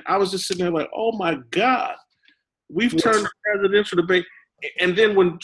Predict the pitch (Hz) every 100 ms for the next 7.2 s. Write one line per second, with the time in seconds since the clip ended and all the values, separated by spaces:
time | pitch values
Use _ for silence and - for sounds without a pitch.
0 | - 175 165 - 320 311 202 - 247 254
1 | 170 151 151 151 - 196 180 - 180 123
2 | 123 147 131 170 180 202 202 185 - 185
3 | 160 - - 165 123 - _ _ _ -
4 | 160 - 254 262 190 214 220 196 156 156
5 | 180 170 180 190 180 - _ _ 160 170
6 | 160 233 262 185 190 196 165 147 143 139
7 | 135